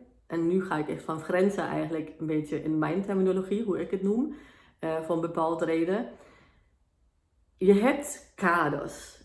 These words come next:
eh, die jij, ehm, ja, als het goed is, samen hebt opgesteld met je kinderen.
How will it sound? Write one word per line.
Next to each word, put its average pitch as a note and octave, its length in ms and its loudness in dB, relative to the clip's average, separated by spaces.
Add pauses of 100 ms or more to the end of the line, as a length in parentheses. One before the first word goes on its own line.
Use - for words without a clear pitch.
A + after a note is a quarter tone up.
eh, D#3+ 380 -2
die F#3+ 140 0
jij, F#3 520 4
ehm, D#3 520 -2 (1160)
ja, E3 320 -8
als D#3 140 -8
het D#3 300 -10
goed D4 280 6
is, G3 540 0
samen F3 320 2
hebt E3 180 -6
opgesteld F3+ 680 -4
met F#3 200 0
je - 140 -6
kinderen. D3 540 -4